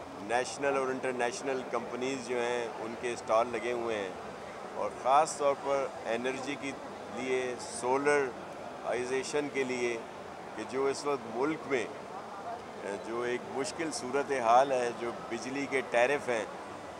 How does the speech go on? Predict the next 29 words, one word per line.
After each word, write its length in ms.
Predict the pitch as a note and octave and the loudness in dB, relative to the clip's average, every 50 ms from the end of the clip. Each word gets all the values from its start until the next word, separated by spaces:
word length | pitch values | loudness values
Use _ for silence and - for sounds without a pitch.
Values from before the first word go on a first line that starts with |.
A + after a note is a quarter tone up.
| - - | -8 -6
और 80 | G2 A2 | -4 -4
जो 180 | A2 A2 B2 A#2+ | -2 -2 -2 -2
bill 360 | G#2 G2 B2 C#3 D3 D3+ D3 | 0 2 2 4 4 4 4
हैं, 240 | C#3 C#3 C#3 C3+ B2 | 4 4 4 2 2
जो 140 | C3 B2+ | 2 4
आम 400 | B2 A#2+ B2+ C3 C3 C3 B2+ B2 A#2 A2 G#2 - - - - - - - - - - - - - - - - - - - A2+ | 6 8 8 8 8 6 2 -2 -6 -8 -8 -10 -10 -10 -12 -12 -10 -10 -10 -10 -10 -10 -10 -12 -12 -10 -10 -10 -8 -4 0
लोग 220 | B2 B2+ C3+ C3 A#2+ - - - - - - - - - - - - - - | 2 2 2 2 0 -4 -8 -10 -10 -12 -12 -12 -12 -12 -12 -12 -12 -10 -8
मुहाल 400 | G#2 F2+ G2+ A2+ B2+ C#3 C#3+ C#3+ | -2 4 8 8 10 8 8 6
हैं 100 | C#3 C3 | 4 4
उनके 240 | B2+ B2+ A#2+ - B2 | 2 2 0 -2 -4
भरने 440 | A2+ G2+ G2+ G#2+ A2 A#2+ B2+ C3+ C3 | -2 -2 -2 -2 -2 0 0 0 0
से, 200 | B2 - B2+ B2 | 0 0 0 0
और 120 | B2 B2 | 0 -2
उस 120 | B2 - - | -2 -4 -4
वजह 240 | A#2+ A#2+ B2 B2 A#2 | -2 0 0 0 0
से 140 | A2+ A#2 | -2 -4
सब 240 | G2+ - - B2+ C#3 - - | -6 -2 0 0 0 0 -2
ही 180 | D3+ C#3+ E3 D#3+ | -4 -4 -4 -2
परेशान 640 | - C3+ B2+ A#2+ A#2+ A2+ A2+ A#2 A2+ A#2 A#2 A2+ | 0 0 2 2 0 0 2 2 2 2 2 2
हैं। 160 | G#2+ G2+ F#2+ F#2+ - - - - - - - - - - - - - - - | -2 -4 -4 -6 -8 -10 -10 -10 -10 -10 -12 -12 -12 -12 -12 -12 -10 -8 -6
तो 80 | A2 | -4
ये 240 | A#2 A#2+ B2+ C3 C3+ | -2 2 4 4 4
एक 80 | C3+ C3 | 2 0
solarization 800 | - - B2+ B2 B2 B2 B2 B2 B2 B2 C3+ C3+ - - D3+ D3+ | 0 0 0 0 2 2 4 2 2 2 0 -4 -2 -2 -2 -2
की 280 | D3 C3 - C#3+ C#3 | -2 -4 -6 -6 -6
तरफ 360 | C3 - C3 B2 C3 A#2+ A2+ | -4 -2 0 0 0 0 0
जाने 300 | A2+ A#2 A2+ A#2 B2+ C3 | 0 0 0 0 0 -2
के 160 | B2+ B2 C3 B2+ | -4 -4 -4 -4
लिए 240 | B2 B2+ B2+ C3 | -4 -4 -4 -2